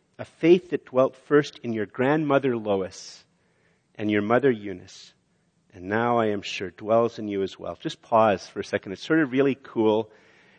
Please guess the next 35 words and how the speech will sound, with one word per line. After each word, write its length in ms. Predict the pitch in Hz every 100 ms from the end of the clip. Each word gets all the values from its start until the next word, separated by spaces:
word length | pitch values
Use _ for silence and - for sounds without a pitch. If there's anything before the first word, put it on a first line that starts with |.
| _ -
that 220 | 98 -
Paul, 640 | - 123 127 131 127 123 _ _ _ _ _ _
uh, 180 | 101 101 -
in 140 | 113
his 160 | 113 98
cell 480 | - - 123 131 123
that's 160 | -
gonna 180 | - 120
lead 220 | 110 113
to 100 | -
his 160 | 104 -
death, 240 | 101 95 _
thinks 280 | 110 - -
of 120 | 90
grandmothers. 880 | - 95 92 90 - - - - _ _ - -
<laughs> 80 | - _ _ _ _ _ -
It's 160 | 110
not 120 | 135
one 100 | 170
of 60 | 165
my 100 | 135
points, 420 | - - 110 98
but 140 | - 107
if, 180 | - -
if 180 | 120 -
you're 240 | 165 156
a, 60 | -
a 40 | 117
grandmother 720 | - 113 123 123 113 98 90
here, 400 | - 90 87 90 _ _ _ _ _ _ _ _ _ _ _ _ _ _ _ _ _ _ _ _ -
godly 440 | 139 147 147 127
grandmothers 720 | 107 - 104 107 98 98 92 95
are 60 |
really 320 | 87 101 92
important, 640 | 90 90 - 85 - 87 _